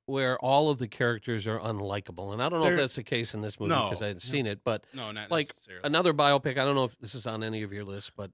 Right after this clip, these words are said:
Speaker 1: uh, I sat in a theater to see that, uh, Steve Jobs movie, and I
Speaker 2: Okay.
Speaker 1: hated it. And only be-,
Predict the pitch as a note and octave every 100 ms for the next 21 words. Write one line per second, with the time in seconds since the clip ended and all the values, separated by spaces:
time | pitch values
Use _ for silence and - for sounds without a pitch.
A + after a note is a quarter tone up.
0 | - G2 F#2+ G2 - A#2 - C#3+ C3 G#2+
1 | - - A#2+ A#2 G#2+ G#2 - G2 - G#2+
2 | G2+ F#2+ - F#2+ F#2 - A2+ G#2+ G2+ -
3 | G2+ A2+ A#2 A#2+ B2+ B2+ C#3+ - _ _
4 | _ _ - D#3+ F3 - A3 C4 B3 G2+
5 | F#2+ - _ D#3 D#3+ E3+ A3+ C4+ A3